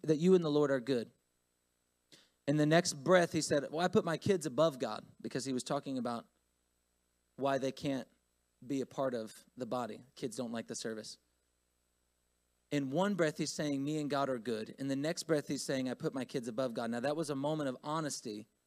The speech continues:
whether it slipped out intentionally or unintentionally. But the point is, that's the way that a lot of people live today.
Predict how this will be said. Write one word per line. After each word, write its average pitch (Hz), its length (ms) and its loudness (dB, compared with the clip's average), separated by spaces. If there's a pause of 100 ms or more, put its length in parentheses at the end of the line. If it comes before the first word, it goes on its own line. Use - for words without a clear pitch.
(220)
whether 135 240 0
it 131 120 -4
slipped 165 300 -2
out 147 160 0
intentionally 151 500 -4
or 135 80 0
unintentionally. 117 800 -6 (800)
But 160 120 -2
the 170 60 0
point 190 260 -2
is, 160 100 -2
that's 175 180 0
the 185 80 0
way 170 180 2
that 151 80 2
a 135 60 0
lot 131 240 0
of - 60 -6
people 139 320 -8
live 120 480 -4 (240)
today. 123 400 -6